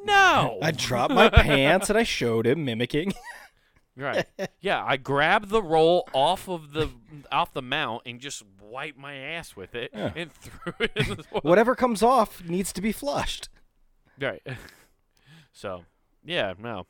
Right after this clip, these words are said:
Speaker 1: But I did see, uh, the, back to the original point, I guess. Wow, since we learned something. Hopefully you learned how to fucking fold, you monster.
Speaker 2: Nah.
Speaker 1: <laughs> That's fucking crazy. Uh, I respect the wiping thing,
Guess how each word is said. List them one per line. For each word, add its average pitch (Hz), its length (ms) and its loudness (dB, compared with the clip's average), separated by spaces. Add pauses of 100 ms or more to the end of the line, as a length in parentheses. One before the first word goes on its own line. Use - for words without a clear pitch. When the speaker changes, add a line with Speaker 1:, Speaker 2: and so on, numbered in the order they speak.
(220)
Speaker 1:
But 151 220 2
I 151 100 2
did 165 220 -6
see, 175 500 -14
uh, 101 300 -12
the, 101 80 -20
back 147 200 -10
to 123 60 -14
the 113 60 -10
original 107 320 -12
point, 92 240 -16
I - 20 -18
guess. 107 300 -10
Wow, 107 240 -14 (160)
since 107 160 -20
we 101 100 -16
learned 113 200 -14
something. 95 160 -14
Hopefully 165 340 -4
you 131 160 -10
learned 127 240 -10
how 117 100 -8
to 101 80 -10
fucking 120 380 -10
fold, 120 320 -8
you 87 100 -20 (100)
monster. 92 440 -18
Speaker 2:
Nah. 113 640 -10 (260)
Speaker 1:
<laughs> - 280 -18
That's 143 560 -12
fucking 113 400 -16
crazy. 107 440 -16 (1000)
Uh, 92 480 -8
I 175 100 2
respect 202 460 -4
the 131 80 -4
wiping 117 540 -2
thing, 78 340 -20